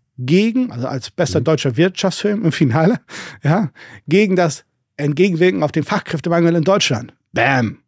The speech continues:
Speaker 2: Wow.
Speaker 1: Ja, so, ähm, das sind verrückte Sachen, die wir da gemacht haben, ja. Und
Speaker 2: Die meisten Unternehmer würden sagen, gerade im Garten- und Landschaftsbau, "Pass mal auf, Junge,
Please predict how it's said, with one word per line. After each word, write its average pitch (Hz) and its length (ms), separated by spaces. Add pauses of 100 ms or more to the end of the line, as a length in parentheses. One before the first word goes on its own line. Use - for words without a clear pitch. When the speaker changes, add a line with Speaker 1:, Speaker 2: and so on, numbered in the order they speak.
(120)
Speaker 2:
Wow. 90 340 (100)
Speaker 1:
Ja, 151 180 (200)
so, 185 240 (300)
ähm, 156 320 (160)
das 151 120
sind 196 120
verrückte 208 300
Sachen, 196 240
die 196 80
wir 135 80
da 113 100
gemacht 107 320
haben, 107 140
ja. 170 140 (460)
Und 151 260 (760)
Speaker 2:
Die 151 140
meisten 175 440
Unternehmer 156 840
würden 135 400
sagen, 117 680
gerade 147 260
im 151 100
Garten- 143 300
und 131 60
Landschaftsbau, 107 800 (420)
"Pass 107 180
mal 113 80
auf, 135 220
Junge, 196 380